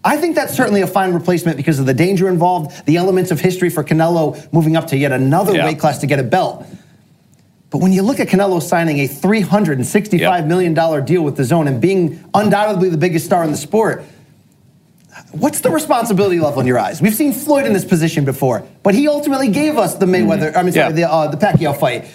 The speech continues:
Speaker 1: What's the responsibility of, of Canelo when everybody wants Triple G?
Speaker 2: Well, I know after the rematch, I think, what, a month later, whenever he signed that deal, one of his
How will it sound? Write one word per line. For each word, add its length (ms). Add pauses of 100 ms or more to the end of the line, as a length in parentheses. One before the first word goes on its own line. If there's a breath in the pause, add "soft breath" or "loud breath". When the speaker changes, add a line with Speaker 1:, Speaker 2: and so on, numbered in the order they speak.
(280 loud breath)
Speaker 1:
What's 200
the 80
responsibility 720
of, 180
of 220
Canelo 300
when 240
everybody 440
wants 220
Triple 220
G? 220
Speaker 2:
Well, 200
I 160
know 280
after 320
the 100
rematch, 540
I 80
think, 260
what, 180
a 40
month 300
later, 200
whenever 300
he 60
signed 380
that 220
deal, 380
one 180
of 80
his 260